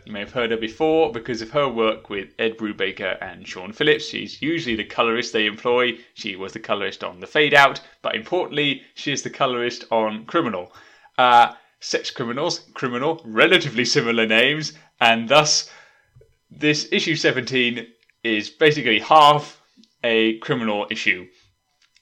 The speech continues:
It's drawn like Criminal, so again, that's another. It, the art is still done by Chip Zdarsky, but he's very much mimicking what Sean Phillips does, and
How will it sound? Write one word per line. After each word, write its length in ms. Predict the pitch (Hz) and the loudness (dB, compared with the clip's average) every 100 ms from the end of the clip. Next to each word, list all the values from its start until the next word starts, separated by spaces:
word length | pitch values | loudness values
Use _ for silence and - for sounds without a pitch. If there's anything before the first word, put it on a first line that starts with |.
| _ - - | _ -16 -12
It's 220 | - - | -12 -12
drawn 480 | 131 127 127 123 120 | -6 0 0 0 2
like 260 | 123 - | 2 2
Criminal, 420 | - 135 120 127 | -6 -6 -2 -2
so 140 | 123 117 | -2 -2
again, 280 | 113 120 113 | 0 0 0
that's 180 | - | -4
another. 420 | 117 127 127 107 - _ _ _ | 0 2 4 0 -2 _ _ _
It, 260 | - 120 - | -6 -6 -4
the 180 | 131 131 | 0 6
art 300 | 175 170 156 | 6 6 2
is 100 | - | -4
still 220 | 170 147 | -2 0
done 360 | 113 131 117 107 | 4 4 4 2
by 180 | 98 | 2
Chip 220 | 98 - - | 0 -4 -6
Zdarsky, 540 | 101 117 110 - 98 | 2 2 2 -2 -6
but 120 | 104 | -8
he's 160 | 110 101 | -8 -6
very 240 | 120 127 | -2 0
much 260 | 120 113 - | 0 -2 -4
mimicking 480 | 120 117 113 101 107 | -4 -4 -4 -4 -2
what 180 | 107 | -4
Sean 240 | - 107 98 | -4 -8 -6
Phillips 300 | 127 104 - | -2 -2 -4
does, 380 | 101 87 - - | -6 -6 -8 -2
and 440 | 104 104 104 101 | 0 2 -2 -12